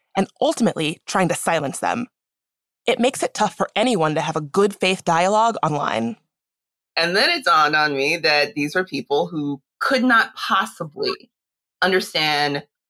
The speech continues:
Speaker 2: feminism, possibly women in general, Black people, <laughs> or too much of anything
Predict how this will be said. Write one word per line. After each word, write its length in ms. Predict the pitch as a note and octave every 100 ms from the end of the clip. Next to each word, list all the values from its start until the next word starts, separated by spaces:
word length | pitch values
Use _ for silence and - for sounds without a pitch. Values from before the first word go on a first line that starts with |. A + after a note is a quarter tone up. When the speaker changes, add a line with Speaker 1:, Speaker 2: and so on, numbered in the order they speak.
| _ -
Speaker 2:
feminism, 600 | F3 E3+ F#3 G3+ A#3 F#4+ _ _ _ _ _ _ _ _ _ _ -
possibly 580 | C#4 - - C4 D4
women 300 | C#4+ B3+ B3
in 100 | B3
general, 520 | B3 C#3 A#2+ D#3 B3 _ _ _ _ _ _ _ _ _ _ _ _
Black 340 | F3 G3 - -
people, 480 | D3+ C3+ C3 G3 - _
<laughs> 880 | _ - - - - - A3+ A3 -
or 1500 | A#3+ - - - - - _ - - - - - - B3+ A3
too 220 | - F4+
much 220 | B3+ B3
of 120 | A3+ A3
anything 560 | A3+ G#3 D#3+ C3 -